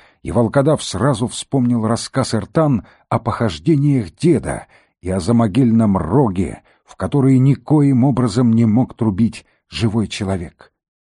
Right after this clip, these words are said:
Звук, глухой и зловещий, в самом деле шёл как будто из-под земли. От него по спине бежали мурашки, и волкодав задумался о том,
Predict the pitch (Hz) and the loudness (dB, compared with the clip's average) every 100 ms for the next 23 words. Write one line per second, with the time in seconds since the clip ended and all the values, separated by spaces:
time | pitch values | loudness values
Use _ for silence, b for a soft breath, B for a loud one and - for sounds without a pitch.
0 | _ _ _ 65 64 57 95 78 - - | _ _ _ -16 -16 -6 -6 -6 -12 -16
1 | _ _ _ - 87 98 98 - 120 101 | _ _ _ -16 -6 -4 -4 -2 0 0
2 | 95 - 92 98 113 101 - 110 101 73 | -2 -6 -4 0 0 -2 -6 -4 -4 -6
3 | - _ _ - - 135 127 120 107 143 | -16 _ _ -12 -4 0 0 0 0 0
4 | 123 110 - 131 110 - 90 87 127 - | 0 0 -4 -6 -4 -6 -6 -6 -8 -8
5 | - 110 82 _ _ _ 117 - 117 82 | -6 -6 -6 _ _ _ -8 -6 -10 -8
6 | 90 101 82 - _ _ B B 110 117 | -6 -6 -6 -16 _ _ B B -4 0
7 | 113 117 - 117 - - 110 120 107 98 | 0 0 -2 -6 -8 -4 0 2 0 0
8 | 135 123 127 127 120 - - 76 85 80 | 2 2 2 2 0 -2 -12 -10 -8 -4
9 | 104 135 110 104 143 131 107 - 104 - | -2 0 -2 0 0 0 -2 -2 -4 0
10 | 156 127 98 | 2 2 0